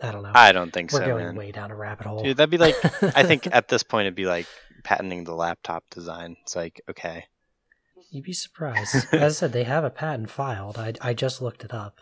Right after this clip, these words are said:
Speaker 1: on
Speaker 2: <laughs> All mobile
Speaker 1: So, uh,
Speaker 2: gaming pads will be Nintendo from now on.
Speaker 1: <laughs> Well, it, it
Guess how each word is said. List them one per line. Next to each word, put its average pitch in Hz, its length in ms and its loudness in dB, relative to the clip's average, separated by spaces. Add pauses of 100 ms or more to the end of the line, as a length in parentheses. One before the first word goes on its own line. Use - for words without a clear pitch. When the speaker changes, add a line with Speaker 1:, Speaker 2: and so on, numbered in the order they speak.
Speaker 1:
on 101 280 -16 (440)
Speaker 2:
<laughs> - 440 -10
All 113 240 12
mobile 107 220 4
Speaker 1:
So, 98 80 6
uh, 98 180 8
Speaker 2:
gaming 92 380 -2
pads 90 320 -4
will 95 180 -2
be 92 160 -8
Nintendo 90 600 -4
from 92 200 -12
now 95 240 0
on. 80 360 -6 (280)
Speaker 1:
<laughs> - 880 0 (840)
Well, 202 120 4
it, 170 280 -6
it 160 180 -6